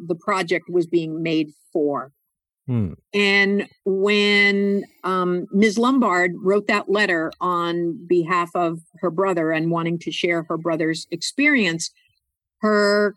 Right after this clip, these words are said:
Speaker 1: concern, of course, was that he was not,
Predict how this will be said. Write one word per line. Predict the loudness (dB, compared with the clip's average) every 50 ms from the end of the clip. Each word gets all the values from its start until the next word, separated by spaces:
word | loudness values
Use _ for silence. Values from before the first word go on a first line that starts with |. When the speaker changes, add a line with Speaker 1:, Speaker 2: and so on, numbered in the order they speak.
| _ -2
Speaker 1:
concern, | 0 2 2 2 2 0 0 0 2 2 2 2 2 2 2 0 -2 -4 -6 -6
of | -6 -6 -4
course, | -2 0 0 0 0 -2 -4 -4 -2
was | 0 0 0 0 0 0 -2 -2 -4 -6 -10 -14 _ -12
that | -8 -2 0 2 2 2 2 2 0 2 2 2 0 0 -2 _ _ _ _ _ _ _
he | -12 -2 0 2 2 2 2 2 2 2
was | 2 2 2 2 0 0 0 0
not, | 0 0 2 0 0 0 -2